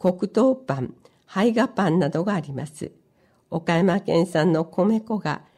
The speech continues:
二十パーセント配合されています。市内の業者から学校へ届きます。主菜、副菜。おかず、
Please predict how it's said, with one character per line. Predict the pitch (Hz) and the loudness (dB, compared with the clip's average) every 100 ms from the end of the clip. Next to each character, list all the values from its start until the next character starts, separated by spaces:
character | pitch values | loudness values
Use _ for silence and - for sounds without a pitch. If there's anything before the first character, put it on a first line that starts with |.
| _ | _
二 | 196 202 | 0 0
十 | 220 247 | 0 -4
パ | - 277 277 | -4 -2 -2
ー | |
セ | - 285 | 0 0
ン | 226 | 0
ト | 226 247 | 0 -2
配 | - 160 165 | -2 0 0
合 | 170 165 | 2 -2
さ | 185 160 | 0 -2
れ | 143 | -2
て | - 226 | -2 -2
い | 160 | 0
ま | 127 | -2
す。 | 151 - - _ _ _ _ _ _ - | -8 -10 -12 _ _ _ _ _ _ -2
市 | 185 | 2
内 | 156 156 | 2 2
の | 135 139 | 0 -2
業 | 151 190 196 | 2 0 0
者 | - 170 | -4 -8
か | 170 | -6
ら | 185 151 - | -4 -6 -6
学 | 175 180 - | -6 -6 -4
校 | 175 180 | -2 0
へ | 262 | -2
届 | 254 175 151 | -4 -6 -6
き | - 123 | -6 -6
ま | 120 | -6
す。 | - - - _ _ _ _ _ _ _ _ _ _ _ | -8 -12 -14 _ _ _ _ _ _ _ _ _ _ _
主 | - 180 | -8 -8
菜、 | - 175 151 170 - | -4 -4 -2 -4 -8
副 | 131 151 170 | -8 -6 -6
菜。 | 165 - 143 131 - _ _ _ _ _ _ _ _ _ _ _ _ _ _ 147 | -6 -4 -4 -4 -10 _ _ _ _ _ _ _ _ _ _ _ _ _ _ -10
お | |
か | 147 160 180 | -4 -4 -4
ず、 | 160 156 | -4 -8